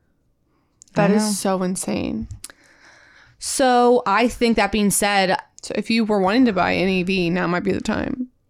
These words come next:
Speaker 2: Yeah, literally.
Speaker 1: I mean,
Speaker 2: I don't know. I'm really not trying to be a hater. I'm just not that into it.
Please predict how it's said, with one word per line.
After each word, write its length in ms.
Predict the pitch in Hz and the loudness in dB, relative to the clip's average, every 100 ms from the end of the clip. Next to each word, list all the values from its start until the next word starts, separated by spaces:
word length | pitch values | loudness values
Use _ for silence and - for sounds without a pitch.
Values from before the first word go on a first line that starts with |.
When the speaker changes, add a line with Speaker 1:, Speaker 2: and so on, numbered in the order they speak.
| _ - | _ -4
Speaker 2:
Yeah, 200 | 170 - - | -2 -2 -6
literally. 720 | - - - - - - - | -8 -10 -10 -10 -10 -10 -8
Speaker 1:
I 80 | 170 | -6
mean, 200 | 143 - - 220 - - | -6 -6 -8 -10 -12 -2
Speaker 2:
I 40 | |
don't 80 | 247 | 0
know. 60 | 214 | 2
I'm 100 | 220 | 2
really 120 | 294 | 2
not 100 | 247 | 0
trying 180 | 208 208 | 0 -2
to 40 | 190 | 0
be 120 | 160 | -2
a 40 | |
hater. 300 | 143 180 170 - | 0 -2 -2 0
I'm 100 | 254 | 0
just 140 | 359 | 0
not 140 | 180 180 | 0 0
that 120 | 175 | 0
into 240 | 151 135 | 0 0
it. 220 | 131 - | -2 -4